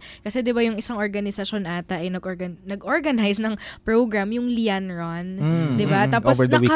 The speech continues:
Speaker 2: weekend, oo.
Speaker 1: naka, ano, no, nakapaskil sa mga tarpaulin yung mga bayani.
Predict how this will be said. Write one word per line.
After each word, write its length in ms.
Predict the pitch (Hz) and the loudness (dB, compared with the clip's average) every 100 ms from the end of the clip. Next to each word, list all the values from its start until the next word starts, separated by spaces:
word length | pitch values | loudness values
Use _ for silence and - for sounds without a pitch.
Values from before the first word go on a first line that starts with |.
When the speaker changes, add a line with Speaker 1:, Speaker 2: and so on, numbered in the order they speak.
| 113 | 4
Speaker 2:
weekend, 160 | 113 104 | 2 -2
oo. 80 | 87 | -4
Speaker 1:
naka, 300 | 311 - 330 320 | -4 0 2 2
ano, 320 | 311 311 381 | 2 0 0
no, 240 | 320 294 330 | 2 0 0
nakapaskil 960 | 320 311 302 311 - - - 320 349 | 0 -2 0 -2 -2 -4 4 6 6
sa 160 | 330 294 | 2 -2
mga 160 | 285 277 | -2 -2
tarpaulin 720 | 254 247 254 262 220 220 285 | 0 0 0 -4 -2 -4 -4
yung 80 | |
mga 240 | 320 330 320 | -2 -2 0
bayani. 800 | 226 247 220 196 190 254 262 | 0 -2 -2 -6 -4 -2 -4